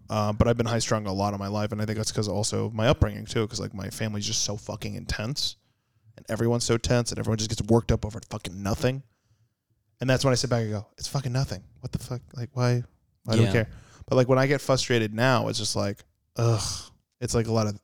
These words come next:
Speaker 1: ugh instead of, "What the fuck?" You know, like, I don't, I don't scream as much. So I think, uh, for someone who doesn't, like, watch sports, I mean, I listen to a lot of My Chemical Romance. That helps.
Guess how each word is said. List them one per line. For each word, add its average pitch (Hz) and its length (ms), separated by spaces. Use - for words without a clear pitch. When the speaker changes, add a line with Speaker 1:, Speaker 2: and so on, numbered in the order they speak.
Speaker 1:
ugh 113 320
instead 113 300
of, 104 220
"What - 160
the - 60
fuck?" - 760
You 120 140
know, 113 180
like, 110 260
I 123 60
don't, 127 240
I 127 40
don't 123 140
scream 156 440
as 113 140
much. 110 240
So 127 100
I 123 60
think, 143 260
uh, 110 240
for 123 220
someone 147 180
who 135 60
doesn't, 135 120
like, 131 200
watch 123 360
sports, 160 640
I 127 100
mean, 127 440
I 120 60
listen 127 200
to 123 60
a - 20
lot 117 140
of 113 80
My 110 120
Chemical 117 320
Romance. 117 440
That 113 140
helps. 117 440